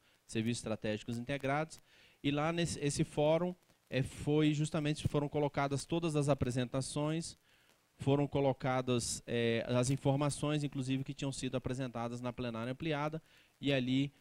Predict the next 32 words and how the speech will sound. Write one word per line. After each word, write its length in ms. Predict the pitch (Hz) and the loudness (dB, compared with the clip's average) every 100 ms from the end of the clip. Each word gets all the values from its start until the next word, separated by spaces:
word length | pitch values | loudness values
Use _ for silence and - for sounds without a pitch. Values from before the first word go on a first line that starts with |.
| _ | _
os 140 | - 120 | -4 -2
participantes 680 | - 131 - 127 123 123 - | 0 -2 -2 -2 0 -2 -2
dessa 240 | 120 120 | -4 -4
comissão 440 | - 120 117 120 | -4 -4 -2 -4
tiveram 240 | 123 127 127 | 0 0 0
a 20 | |
oportunidade 520 | 127 131 - 117 120 | 0 0 0 0 -2
de 100 | 123 | -4
discutir 800 | 113 113 - 123 - 120 127 123 | -6 -6 -4 -4 -2 0 0 0
e, 300 | 110 110 110 | -2 -4 -8
e 60 | 107 | -6
conversar 520 | 120 120 113 117 117 | -2 -2 -2 -4 -6
um 40 | |
pouco. 360 | 120 95 - _ _ _ _ - - - 107 _ _ | -4 -4 -6 _ _ _ _ -20 -20 -20 -20 _ _
E 80 | 160 | 0
no 100 | 214 | 2
dia 160 | 196 196 | 4 4
vinte 200 | 214 214 | 4 0
e 40 | |
quatro 360 | - 175 180 190 | 2 2 4 2
nós 160 | 190 | 0
fizemos 440 | 202 165 165 170 156 | 0 0 0 0 0
uma 140 | 160 | 0
análise 440 | 135 131 127 123 | 0 0 0 -2
detalhada 720 | 127 165 170 180 139 147 180 160 | 0 0 2 0 2 2 2 0
da 100 | 139 | 0
proposta, 760 | 135 117 117 120 147 - 165 - _ _ _ - | 0 0 2 2 0 -4 -10 -10 _ _ _ -4
inclusive 460 | 143 147 147 160 160 | 0 4 6 4 2
com 160 | 170 | -2
detalhamentos 760 | 165 160 156 147 135 131 127 127 | 0 2 2 0 2 0 0 -4
de 140 | 127 | -4
custo, 560 | 143 - 190 214 - 220 | -2 4 4 4 0 -6